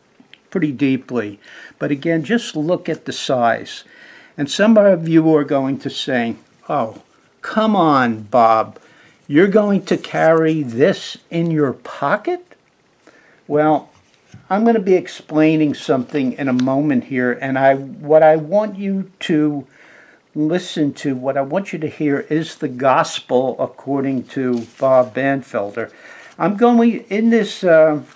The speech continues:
review here, I'm gonna be making a couple of bold statements, two bold statements that you, uh, might take issue with, but I want you to believe that, uh, it's, uh,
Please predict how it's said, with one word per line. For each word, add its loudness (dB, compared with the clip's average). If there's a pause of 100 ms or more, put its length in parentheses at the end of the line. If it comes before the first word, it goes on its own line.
(280)
review -2
here, -2
I'm 0
gonna 2
be -2
making -2
a -8
couple -6
of -8 (440)
bold -4
statements, -10
two -4
bold -4
statements -8 (580)
that -6
you, -2
uh, 2 (840)
might -4
take -8
issue -6
with, -6
but -6
I 0
want -6
you -6
to -4 (180)
believe -2
that, -4
uh, -4 (400)
it's, -12
uh, -10